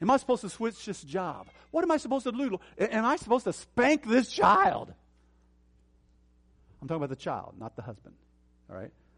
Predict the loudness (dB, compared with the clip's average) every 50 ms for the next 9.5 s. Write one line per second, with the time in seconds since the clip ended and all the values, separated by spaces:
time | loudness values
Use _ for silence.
0 | _ _ _ _ _ _ _ 0 4 4 6 4 4 2 2 4 4 4 4 4
1 | 0 -2 0 0 2 4 4 4 4 0 -6 -18 -20 -20 _ _ _ _ _ _
2 | -20 -20 -14 -6 -6 -6 -6 -6 _ _ _ _ _ _ _ _ _ _ _ _
3 | _ _ _ _ _ _ _ _ _ _ _ -2 0 0 0 0 0 0 0 0
4 | 0 0 -2 -2 -2 -6 -14 -20 _ _ _ _ _ _ _ _ _ _ _ _
5 | _ _ _ _ _ _ -20 -16 -14 -4 2 2 4 4 2 0 -2 -4 -4 -4
6 | -6 -8 -8 -6 -6 -6 -6 -4 -2 0 2 2 2 0 -2 -6 -14 -20 -20 -20
7 | _ _ _ _ _ _ _ _ _ _ _ _ _ _ _ _ _ _ _ _
8 | _ _ _ _ -6 -4 -2 -2 -4 -4 -4 -4 -4 -2 -2 -4 -6 -8 -12 -2
9 | 2 6 6 6 6 4 2 -2 -4